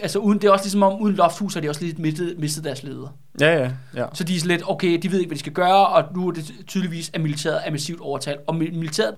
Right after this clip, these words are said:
Speaker 1: bliver netop, de bliver udstationeret i Kristiansand, i Lillesand, i Arendal og så videre, så videre. Og Lofthus, han er langt væk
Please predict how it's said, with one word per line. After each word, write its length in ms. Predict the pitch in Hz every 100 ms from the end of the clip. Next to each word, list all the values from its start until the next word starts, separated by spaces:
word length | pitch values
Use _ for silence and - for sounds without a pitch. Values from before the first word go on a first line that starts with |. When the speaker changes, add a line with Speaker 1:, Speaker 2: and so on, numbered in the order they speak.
| -
Speaker 1:
bliver 160 | 170 170
netop, 400 | 175 185 185 -
de 60 |
bliver 180 | 165 185
udstationeret 440 | 165 165 160 147
i 40 | 139
Kristiansand, 680 | 127 131 127 196 196 202 196
i 60 |
Lillesand, 600 | 151 180 196 - 170 156 - - - - - -
i 100 | 196
Arendal 440 | 190 143 160 151 147
og 80 | 135
så 80 |
videre, 140 | 147 135
så 80 | 135
videre. 220 | 107 - - - - -
Og 400 | 151 131 131 -
Lofthus, 400 | 160 170 196 151
han 120 | 151
er 60 | 165
langt 340 | 175 190 156
væk 320 | 135 131 -